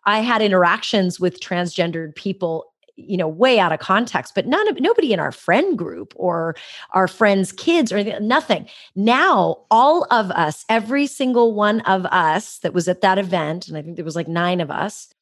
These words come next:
all of us had one degree of separation from someone who was either actively transitioning or who had transitioned. And that was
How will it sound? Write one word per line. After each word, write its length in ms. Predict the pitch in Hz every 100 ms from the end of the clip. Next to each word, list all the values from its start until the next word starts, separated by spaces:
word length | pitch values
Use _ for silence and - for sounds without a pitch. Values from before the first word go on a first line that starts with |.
| _ _ _ -
all 360 | 214 254 277 -
of 140 | 226
us 220 | 208 208 -
had 220 | 214 180
one 440 | 175 175 214 233
degree 240 | 240 240 233
of 80 |
separation 680 | 185 196 - 180 190 - 180
from 200 | - 175
someone 720 | - - 247 247 220 180 175 - - - _ -
who 120 | 233
was 240 | 202 196 -
either 380 | 196 185 170 -
actively 640 | 185 226 - 220 233 220 214
transitioning 800 | - 196 185 214 - 254 254 -
or 140 | 185
who 240 | 175 208
had 520 | 202 - 196 214 208 -
transitioned. 760 | - 208 185 247 - 156 151 - - - - _ -
And 240 | 214 208 -
that 240 | 240 330
was 340 | 381 285 -